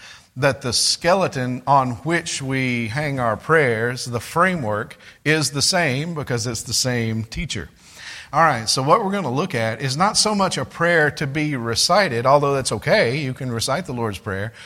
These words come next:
but really it is a pattern for prayer. It's a, it's a framework upon which we hang our prayers,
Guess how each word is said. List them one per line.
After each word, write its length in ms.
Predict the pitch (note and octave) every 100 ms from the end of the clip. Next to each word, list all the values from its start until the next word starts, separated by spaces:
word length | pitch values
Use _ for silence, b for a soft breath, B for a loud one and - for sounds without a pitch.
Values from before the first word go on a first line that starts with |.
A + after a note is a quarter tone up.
| B B B C#3+
but 80 |
really 340 | C#3+ A3 A3 D3+
it 180 | D#3+ D#3+
is 140 | C#3
a 120 | B2+
pattern 680 | - - - F3+ D#3+ B2+ A#2
for 180 | - A2+
prayer. 460 | - B2 A#2+ A#2+
It's 180 | A#2 -
a, 320 | A#2 A2+ A2 -
it's 160 | B2+
a 100 | A#2
framework 760 | G#2 - E3+ F3+ D#3+ C3 A#2 A#2
upon 500 | A#2 D3+ D3 C3+ B2+
which 440 | G#2+ D#3 C#3+ - C#3
we 380 | B2+ C3 B2+ A2
hang 580 | C#3+ D3+ C3 B2 B2+
our 380 | A#2+ - A#2+ A2+
prayers, 640 | - D#3+ D#3+ F2+ G2 G2